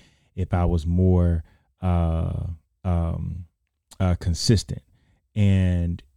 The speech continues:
if I was consistent, then I would bre-, it would breed success." And I, I agree with that, right? I agree that there needs to be a level of consistency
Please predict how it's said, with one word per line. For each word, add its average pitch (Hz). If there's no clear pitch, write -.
if 98
I 90
was 92
consistent, 90
then 95
I 87
would 87
bre-, 92
it 98
would 90
breed 90
success." -
And 104
I, 113
I 107
agree 113
with 95
that, 87
right? 92
I 90
agree 98
that 92
there 104
needs 104
to -
be 92
a 87
level 98
of 113
consistency 90